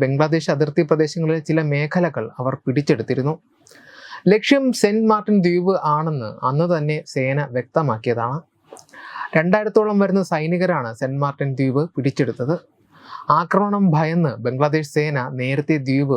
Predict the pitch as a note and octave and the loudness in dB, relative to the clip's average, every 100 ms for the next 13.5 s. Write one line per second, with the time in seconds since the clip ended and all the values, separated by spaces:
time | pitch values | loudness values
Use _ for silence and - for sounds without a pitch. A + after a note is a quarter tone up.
0 | - B2+ A#2+ A#2+ C3 E3 _ _ _ _ | -4 -6 -4 -4 -4 -6 _ _ _ _
1 | - - _ - G#3+ A#3 C4+ C4+ C4 B3+ | -20 -20 _ 0 0 2 2 2 0 -2
2 | B3 A3 G#3 G#3 G3 E3 A#2 B2+ C#3 D#3 | 0 2 2 2 2 0 -2 -2 0 0
3 | E3 D3+ E3+ C#3+ C3+ C#3+ D3+ F#3+ F3 E3+ | 0 0 -2 -2 -2 -2 -2 -2 -2 -2
4 | F3 E3+ C#3+ B2+ D3+ D3+ D#3 A#2 A2+ B2+ | -2 -2 -2 0 0 0 -2 -4 -4 -6
5 | C3 B2+ A#2+ A#2+ A2+ A#2 B2+ D#3+ _ _ | -4 -4 -4 -8 -6 -4 -4 -4 _ _
6 | _ - - - E3+ A#3+ B3+ B3+ G3+ F#3 | _ -20 -20 0 2 2 2 2 2 2
7 | F#3 G#3 F3+ C3 A2+ - D3+ D#3 D#3+ D3 | 0 2 2 0 -6 -6 -2 0 0 0
8 | C#3+ F#3+ C#3 - D#3 D#3 D#3 D#3 D3 C#3 | -2 -2 -4 -2 -2 0 0 -2 -4 -2
9 | D3+ E3+ E3 D3 D3+ D#3+ D#3 D3 B2+ A2 | -2 -2 0 -2 -2 -4 -2 -4 -6 -10
10 | A2+ A#2 B2+ A2+ B2 C#3+ F3 _ _ _ | -12 -8 -6 -4 -2 -2 -4 _ _ _
11 | _ - - - - F3+ F#3+ C4+ C#4 B3+ | _ -16 -12 -12 2 2 4 4 4 2
12 | B3 G3 D3+ F3+ - - E3 F3 F#3+ - | 0 0 0 -2 -4 0 0 0 -2 0
13 | G3+ G3+ G3 F3+ E3+ | 2 2 2 2 -2